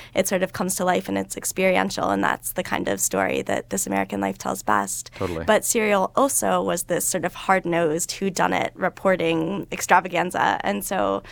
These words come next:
Speaker 1: I feel like this season has dialed back on the sort of fact-based,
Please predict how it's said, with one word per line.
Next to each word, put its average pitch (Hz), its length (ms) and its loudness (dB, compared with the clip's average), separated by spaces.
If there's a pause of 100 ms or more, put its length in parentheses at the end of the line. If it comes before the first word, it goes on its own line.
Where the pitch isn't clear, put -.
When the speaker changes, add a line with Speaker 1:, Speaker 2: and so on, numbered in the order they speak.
(320)
Speaker 1:
I 220 120 4
feel 214 220 4
like 185 320 2
this 196 320 -2
season 190 580 -2
has 180 520 -2
dialed 180 480 2
back 190 440 2
on 180 260 0
the 180 260 2
sort 180 180 -4
of 185 100 -4
fact-based, - 1000 -2